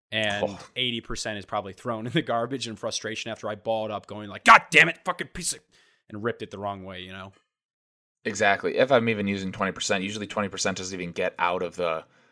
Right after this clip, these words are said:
Speaker 2: container. 'Cause usually I'm like, "Oh, I could use saran wrap for this." And then I try to mess with it a little bit and do your reaction. And then I'm like, "Fuck it. I'm just taking tin foil. I'm just doing tin
Speaker 1: Tin
Speaker 2: foil. I
Speaker 1: foil?
Speaker 2: don't even care if
Speaker 1: Yeah.
Speaker 2: it works."
Speaker 1: Yeah.
Speaker 2: I just always alternative to that.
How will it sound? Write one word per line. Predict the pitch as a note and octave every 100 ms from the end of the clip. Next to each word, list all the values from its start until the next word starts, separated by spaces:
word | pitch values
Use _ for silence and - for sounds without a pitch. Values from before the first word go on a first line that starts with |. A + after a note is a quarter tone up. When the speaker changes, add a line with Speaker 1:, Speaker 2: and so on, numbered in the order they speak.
| _ -
Speaker 2:
container. | G#2 - G2+ F#2+ C#2+ -
'Cause | G#2
usually | G2+ G2+ G2
I'm | F#2+
like, | E2+ - -
"Oh, | G#2 G#2+ E2 - _ -
I | G2
could | A#2
use | G#2 G2
saran | F#2+ F#2 G2
wrap | F2+ D#2+
for | E2+
this." | D#2 E2+ -
And | F2
then | F#2 F2
I | E2 D#2+ _ -
try | F#2
to | F2+
mess | E2+ F2
with | F#2+ F#2+
it | F2+ -
a | F2+
little | F2+ F#2
bit | G2+ A2+ - - - -
and | F#2+ F2 - - F2+
do | G2
your | F2 G2
reaction. | G2+ G#2+ A2+ - D3
And | G2
then |
I'm | F2+
like, | E2 -
"Fuck | - A2 -
it. | -
I'm | G2+
just | B2 -
taking | A2 G2+
tin | - F#2+
foil. | - E2 F#2 - -
I'm | G2
just | F#2
doing | B2 C3+
tin | C#3+
Speaker 1:
Tin | B2
Speaker 2:
foil. | B2 B2
I | D#3+
Speaker 1:
foil? | E3+
Speaker 2:
don't | F#3
even | B2
care | C3
if | A2
Speaker 1:
Yeah. | G#2
Speaker 2:
it |
works." | A2+ A2+ A2+ - - - -
Speaker 1:
Yeah. | G#2+ F#2+ -
Speaker 2:
I | F2 F#2+
just | F#2+
always | F2+ G2 F#2+
alternative | F2+ - F2+ F2 E2
to | F2+
that. | E2+